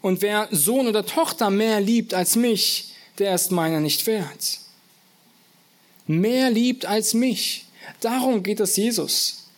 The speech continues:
dass niemand den ersten Platz einnimmt. Alle, die Jesus folgen, sie müssen ihm lieben mehr als alles andere. Mehr als die Bekannten, als die Vergnügungen,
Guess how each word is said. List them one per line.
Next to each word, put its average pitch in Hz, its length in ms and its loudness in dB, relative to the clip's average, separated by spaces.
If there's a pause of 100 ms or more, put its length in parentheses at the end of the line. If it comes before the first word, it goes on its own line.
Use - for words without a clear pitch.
(240)
dass 220 260 2
niemand 254 600 2
den 220 180 2
ersten 214 420 0
Platz 233 340 -2
einnimmt. 180 760 -2 (960)
Alle, 220 300 2
die 185 420 0
Jesus 202 400 2
folgen, 220 540 0
sie 175 120 0
müssen 220 380 0
ihm 185 240 2
lieben 180 720 2
mehr 233 340 0
als 202 220 -2
alles 175 280 0
andere. 165 380 -8 (1040)
Mehr 220 320 2
als 208 320 0
die 180 120 0
Bekannten, 226 800 0 (580)
als 175 340 0
die 160 340 0
Vergnügungen, 202 1000 0